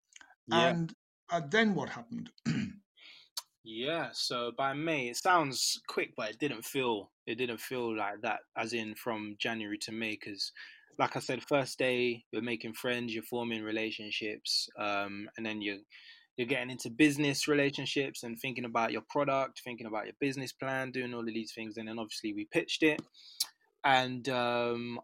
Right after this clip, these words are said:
Speaker 1: after that, we heard back about how much money we was going to receive. And I think it was, it was go time from there. We really just tried to sell and,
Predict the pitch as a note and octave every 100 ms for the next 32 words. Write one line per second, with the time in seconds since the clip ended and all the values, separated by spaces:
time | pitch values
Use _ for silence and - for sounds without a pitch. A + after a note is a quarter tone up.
0 | - D3+ D#3+ - C#3 C#3 C3+ D3+ - _
1 | - C3 B2+ A#2+ C3 B2 A#2+ - B2+ A#2+
2 | A#2+ A#2 A#2 B2+ A2+ A2 - C#3 C#3 C3+
3 | B2+ B2+ A#2+ A2+ C3 A#2+ A#2 A2+ - -
4 | A2+ G#2+ G#2+ G2+ - G#2 - F3 C3 D#3+
5 | G3 - - - - _ _ - D3 D#3
6 | D#3 F#3 A#3 - D3+ C3 A2+ - - C3
7 | A2+ D#3 - C#3 A#2 A2+ A2 A2 G2+ G#2
8 | G#2+ G#2+ A2 A#2 A2+ G#2 A2 - - -
9 | - - A2+ G#2 A2 - C3 B2+ B2 A#2+
10 | - G#2 G2+ G2 F#2+